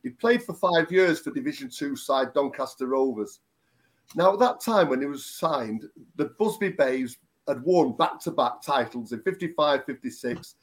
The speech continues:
and fifty-six, fifty-seven, with Ray Wood as the main keeper. It started well in fifty-seven, fifty-eight and had stayed in the top three all autumn and had gone through the early rounds of the European Cup.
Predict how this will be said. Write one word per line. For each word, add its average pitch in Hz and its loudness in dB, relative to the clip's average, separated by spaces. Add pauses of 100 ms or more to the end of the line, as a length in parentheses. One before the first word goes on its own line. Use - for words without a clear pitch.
(140)
and - -14
fifty-six, 156 -4
fifty-seven, 123 -6 (280)
with 135 -6
Ray 175 6
Wood 156 2
as 123 -4
the 123 -2
main 123 2
keeper. 123 -8 (100)
It 160 -10
started 214 0
well 170 4
in 135 0
fifty-seven, 147 -4
fifty-eight 131 -2 (260)
and 143 -4
had 131 -4
stayed 170 2
in 156 4
the 147 2
top 160 2
three 143 0
all 131 6
autumn 123 0 (280)
and 139 -2
had 123 -4
gone 147 2
through 143 -4
the 135 0
early 135 6
rounds 127 2
of 123 -8
the 123 0
European 123 0
Cup. - -2